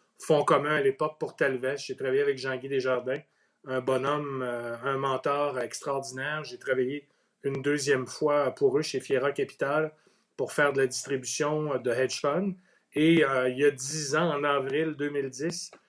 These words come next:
j'ai été le premier employé engagé chez B M O pour faire la promotion des fonds négociés en bourse. Et dans le même mois, j'ai un collègue à l'Ontario et un collègue dans l'Ouest qui a été engagé.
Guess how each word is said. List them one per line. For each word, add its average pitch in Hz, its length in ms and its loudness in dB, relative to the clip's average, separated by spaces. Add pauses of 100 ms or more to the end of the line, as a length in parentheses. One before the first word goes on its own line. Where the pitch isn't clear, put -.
(160)
j'ai 139 160 -2
été 139 180 -2
le 151 80 -2
premier 151 400 0
employé 143 800 0
engagé 127 520 -2
chez 139 200 -4
B 127 100 -6
M 127 220 2
O 143 100 2
pour 131 280 -4
faire 139 340 -2 (260)
la 139 140 0
promotion 139 560 0
des 135 120 0
fonds 139 140 -6
négociés 127 320 -2
en 123 80 0
bourse. 151 380 0 (260)
Et 143 80 -2
dans 147 200 4
le 147 40 2
même 143 200 2
mois, 143 260 2
j'ai 139 100 -2
un 127 100 -2
collègue 143 300 0
à 135 40 0
l'Ontario 135 600 -4 (300)
et 135 100 0
un 131 100 -2
collègue 139 360 2
dans 120 180 -2
l'Ouest 131 340 -2
qui - 60 -4
a 127 60 4
été 131 340 -2
engagé. 120 640 -4